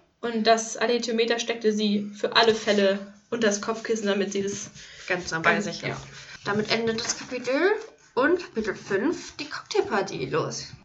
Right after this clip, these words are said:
Speaker 1: Ja, der erste Satz sagt schon alles. "In den
Speaker 2: <laughs>
Speaker 1: folgenden Tagen begleitete Lyra Misses Coulter wie ein Dämon überall hin."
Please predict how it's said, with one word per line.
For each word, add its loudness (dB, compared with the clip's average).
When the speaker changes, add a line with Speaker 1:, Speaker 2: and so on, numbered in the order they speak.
Speaker 1:
Ja, 0
der -2
erste 2
Satz 2
sagt 2
schon 0
alles. 4
"In 4
den 6
Speaker 2:
<laughs> -
Speaker 1:
folgenden 10
Tagen 10
begleitete 6
Lyra 8
Misses -4
Coulter 4
wie 2
ein 4
Dämon 6
überall 2
hin." -8